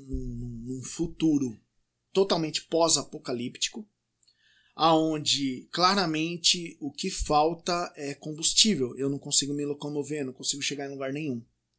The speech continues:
sem gasolina. O restante, aparentemente, está ok. <laughs> Tanto que ninguém fala. Não existe uma falta de água, como você mencionou. Não existe falta de comida.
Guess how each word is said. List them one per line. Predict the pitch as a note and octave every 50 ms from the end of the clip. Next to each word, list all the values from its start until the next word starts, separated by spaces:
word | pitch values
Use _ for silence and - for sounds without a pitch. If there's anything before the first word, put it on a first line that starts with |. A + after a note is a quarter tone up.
| _ -
sem | - - C3+ C3
gasolina. | B2+ C3+ C3 C3 D#3 D3 B2 A2 G#2 G#2 - _ _ _ _ _ - _ - _ -
O | C3+ C#3+
restante, | D#3 E3+ D#3 - - - G3+ A3 A#3 G#3+ - - - C3+ A#2+ - _ _ _ _ _ _ _ _ _ _ _ _ _
aparentemente, | - C#3 C#3 - E3 D#3 D#3 D#3 E3 E3 - F#3+ E3 D#3 D3+ E3+ F#3 E3+ - A3+ C#4+ - - -
está | E3 D#3+ - - D#3 D3
ok. | D#3 F#3 F#3 - F3+ F3 C#3 A2 - _ - - - - - - -
<laughs> | A3 G3+ G#3 - G#3+ G3+ - - - - - - - _ _
Tanto | - C#3+ C#3 -
que | - E3
ninguém | E3 E3+ E3+ F#3 G#3+
fala. | G#3+ - A#3+ A3+ F#3 C#3+ B2 - - C3+
Não | C#3 C3+ C3+ C3+ C3 C3+ C#3
existe | C#3+ C3+ C3+ F#3 G3+ - G#3+
uma | F#3 E3 D#3
falta | - E3 D#3+ D#3+ D#3+ D3
de | C3 C#3
água, | D3 D#3 E3 D3 C#3+ B2+
como | - D3 D3 C#3+
você | C3+ C#3+ C#3+ - D3
mencionou. | D3 C#3 C3+ - C#3+ C3+ C3+ A#2+
Não | A#2 A2+
existe | A#2+ A2+ B2 E3 F3 - F#3+
falta | - D#3+ D3+ - C#3
de | C3 C3
comida. | - - C3 B2+ A2+ G#2+ -